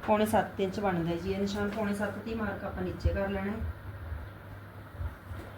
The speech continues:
ਇਸ ਨਿਸ਼ਾਨ ਤੋਂ ਆਪਾਂ ਮੂਰੀ ਲਵਾਂਗੇ। ਮੂਰੀ ਲੈਣੀ ਹੈ ਜੀ ਉਹਨਾਂ ਦੀ ਸੱਤ ਇੰਚ।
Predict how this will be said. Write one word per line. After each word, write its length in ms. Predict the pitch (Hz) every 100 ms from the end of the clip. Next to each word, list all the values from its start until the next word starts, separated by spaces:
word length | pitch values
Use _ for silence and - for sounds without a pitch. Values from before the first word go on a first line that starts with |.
| - - - - - - - - - - - - - - - - - - - - - - - - -
ਇਸ 140 | 233 269
ਨਿਸ਼ਾਨ 300 | 262 254 240
ਤੋਂ 120 | 233
ਆਪਾਂ 180 | 226 226
ਮੂਰੀ 280 | 196 180 202
ਲਵਾਂਗੇ। 500 | 202 196 202 233 233 - - - 208
ਮੂਰੀ 180 | 214 254
ਲੈਣੀ 320 | 254 233 226
ਹੈ 60 |
ਜੀ 140 | 202 226
ਉਹਨਾਂ 180 | 220 220
ਦੀ 220 | 214 233
ਸੱਤ 380 | 214 175 - 202
ਇੰਚ। 280 | 208 -